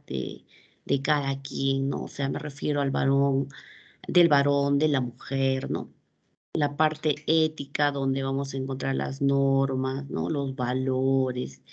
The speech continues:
que están relacionados con la sexualidad. Entonces,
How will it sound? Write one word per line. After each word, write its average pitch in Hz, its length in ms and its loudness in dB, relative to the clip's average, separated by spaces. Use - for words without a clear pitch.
que - 100 -4
están 160 320 4
relacionados 139 840 0
con 143 260 0
la 123 260 -4
sexualidad. 147 1200 -2
Entonces, 135 840 0